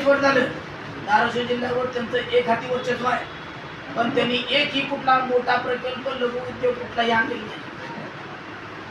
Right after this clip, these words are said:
आता तुळजापूर करायची समस्या सांगतो. तुळजापूरच्या नाली एक पाऊस पडला तर तुळजापूरच्या घरामध्ये पाणीच पाणी होतं.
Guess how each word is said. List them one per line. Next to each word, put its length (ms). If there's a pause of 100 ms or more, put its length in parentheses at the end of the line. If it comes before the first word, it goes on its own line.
(2250)
आता 180
तुळजापूर 500
करायची 360
समस्या 400
सांगतो. 200 (920)
तुळजापूरच्या 720
नाली 380 (340)
एक 360
पाऊस 180
पडला 560 (320)
तर 60
तुळजापूरच्या 720
घरामध्ये 480
पाणीच 380
पाणी 220
होतं. 340